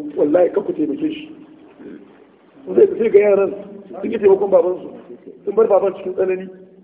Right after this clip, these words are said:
Ba komai ya jawo baban ba saboda yana da mata da yawa. Za su zo su yi wa mamansu goma na arziki, su gyara ɗakinta. Ka ga ɗakinta ya koma kamar na budurwa. An gane ku?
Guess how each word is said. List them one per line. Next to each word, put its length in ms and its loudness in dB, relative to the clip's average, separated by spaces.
Ba 120 -4
komai 240 6
ya 80 0
jawo 180 4
baban 240 2
ba 100 -4
saboda 220 0
yana 160 0
da 60 -2
mata 240 -2
da 100 -4
yawa. 180 -2
Za 160 -4
su 80 -10
zo 140 6
su 60 -8
yi 80 4
wa 60 6
mamansu 520 -2
goma 240 4
na 120 -6
arziki, 440 -4
su 80 -8
gyara 360 4
ɗakinta. 500 -2
Ka 100 -4
ga 120 -2
ɗakinta 440 -2
ya 100 4
koma 220 -2
kamar 200 -4
na 80 -2
budurwa. 420 -4
An 100 -10
gane 200 2
ku? 220 -4